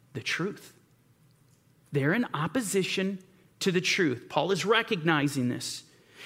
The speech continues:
And therefore he goes, "If God perhaps will grant them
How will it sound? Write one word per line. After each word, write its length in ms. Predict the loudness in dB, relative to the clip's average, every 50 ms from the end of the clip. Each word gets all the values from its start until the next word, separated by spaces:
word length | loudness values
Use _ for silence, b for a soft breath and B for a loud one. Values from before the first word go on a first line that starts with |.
| B B B
And 80 | 4 4
therefore 380 | 6 6 4 4 4 4 6 6
he 80 | 4
goes, 340 | 6 6 6 6 4 2 B B B B B
"If 500 | 4 4 6 6 4 0 -2 -10 -12 -14 -10 0
God 340 | 2 2 4 4 4 2 4
perhaps 840 | 2 0 2 4 2 4 6 6 4 4 2 -4 -4 -4 -6 -8 b b b b b b b
will 140 | 2 2 2
grant 440 | 2 2 2 4 4 4 2 0 0
them 360 | 0 0 2 2 0 -2 -4